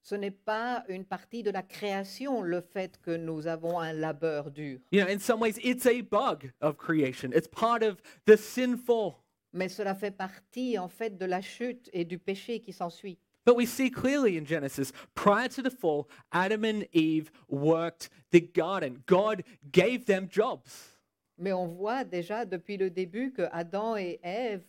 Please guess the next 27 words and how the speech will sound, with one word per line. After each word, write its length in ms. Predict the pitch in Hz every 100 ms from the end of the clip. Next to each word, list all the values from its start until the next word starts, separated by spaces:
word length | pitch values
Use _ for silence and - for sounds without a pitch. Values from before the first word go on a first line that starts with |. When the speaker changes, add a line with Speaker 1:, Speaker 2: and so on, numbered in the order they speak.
| -
Speaker 1:
avaient 540 | 165 160 185 214 226 -
un, 220 | 156 156
un 180 | 156 156
travail. 500 | - 196 208 262 175
Ils 60 | 160
travaillaient 520 | - 170 175 190 220
dans 160 | 175 165
le 80 |
jardin. 400 | 170 185 196 208 - _ - - _ _ 156
Speaker 2:
But, 300 | 156 165 -
uh, 460 | - 143 139 139 139 -
you 100 | 151
know, 340 | 147 143 139 -
I, 200 | 135 123 -
I 100 | 143
think, 600 | - - 180 170 - - _ _ _
um, 320 | 139 147 143 - 139 -
probably, 800 | 196 196 214 156 135 135 143 156 _ _ _ _ -
uh, 260 | 147 151 143
there 140 | 185
won't 240 | 180 202 202
be 80 | 220
a 80 |
real 240 | 214 226 220
need 420 | 196 233 269 262
for 340 | - 180 156 147
doctors. 760 | - 143 - 110 - - -